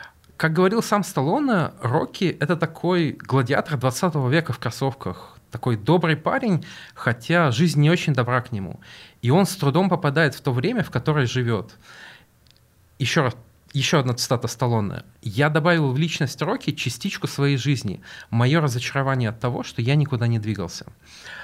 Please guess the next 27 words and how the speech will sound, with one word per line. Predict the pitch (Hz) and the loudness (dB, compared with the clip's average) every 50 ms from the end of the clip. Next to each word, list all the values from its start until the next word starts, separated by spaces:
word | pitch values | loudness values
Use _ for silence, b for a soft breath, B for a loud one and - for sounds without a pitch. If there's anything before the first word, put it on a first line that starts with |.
| B B B B B B B | B B B B B B B
Так | - - - | -4 -2 2
вот, | 202 151 104 - - | 2 2 2 0 -2
Сталлоне | - - - 151 190 269 285 262 | -4 0 0 2 2 2 2 0
посмотрел | - 196 - - 175 160 190 202 180 | 0 -2 0 0 0 2 2 0 0
этот | - 165 123 | 0 0 -2
бой, | 117 113 117 131 160 233 262 247 - - - - - | 0 2 2 2 2 0 -2 -6 -10 -16 -20 -14 -6
и | - 147 151 160 160 160 160 - - | 0 2 4 4 4 4 2 2 0
потом | 135 120 - - 175 196 233 233 | 0 0 0 0 0 2 2 0
три | - - - 135 151 185 | 0 -2 0 2 2 2
с | 185 - | 2 2
половиной | - 190 175 165 160 151 143 135 | 2 2 4 4 4 4 4 2
дня | 120 117 135 139 170 196 208 | 2 0 2 2 2 2 2
сидел, | - - - 123 107 110 123 156 180 185 | 0 -2 -6 -4 -2 0 2 2 2 0
писал | 185 - 127 - - 135 151 151 | -2 -4 -4 -2 0 2 0 0
сценарий | 156 - - 131 135 139 139 139 | 0 -2 -2 0 0 0 0 0
без | 123 120 120 | -2 -2 -2
остановки. | 123 120 - - 117 113 101 - - - - 107 - B B B B B B B B B B B B B B B - | -4 -4 -4 -2 -2 -2 -2 -4 -8 -14 -16 -16 -18 B B B B B B B B B B B B B B B -8
Каким-то | - 123 - 170 202 - 214 | -6 -2 0 0 2 2 2
образом | 190 160 175 175 160 214 220 | 2 2 0 0 0 0 0
ему | 214 170 143 143 143 147 175 | 2 2 2 4 4 4 4
удалось | 170 170 160 160 160 151 | 4 4 4 4 4 4
довести | 135 147 139 123 - - 175 | 2 0 0 -2 -2 -4 -4
сценарий | 160 - - 170 139 127 127 135 147 208 220 | -4 -2 -2 0 0 2 2 0 0 0 -2
до | 165 120 104 113 123 151 175 | -4 -4 -2 0 2 2 2
довольно | 151 135 131 135 147 156 151 | 2 2 2 4 4 4 4
известных | 131 120 139 147 143 143 120 - | 4 2 2 0 0 -2 -4 -4
продюсеров | 120 113 104 110 107 107 - - 117 156 226 226 | -4 -4 -2 -4 -4 -4 -6 -6 -6 -6 -6 -8